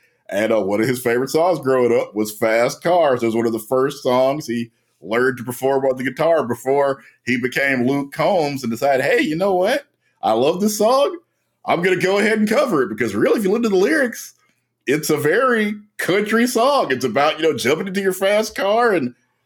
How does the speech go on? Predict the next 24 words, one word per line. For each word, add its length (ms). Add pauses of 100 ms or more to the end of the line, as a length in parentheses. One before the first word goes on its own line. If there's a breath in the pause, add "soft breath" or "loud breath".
driving 440
to 80
the 180
edge 260
of 140
your 160
one 240
horse 300
town 420
and 160 (220 loud breath)
trying 220
to 60
figure 300
out 140
how 80
to 80
get 140
out 160
of 60
here. 240
It, 220
it 240
really 320
is 460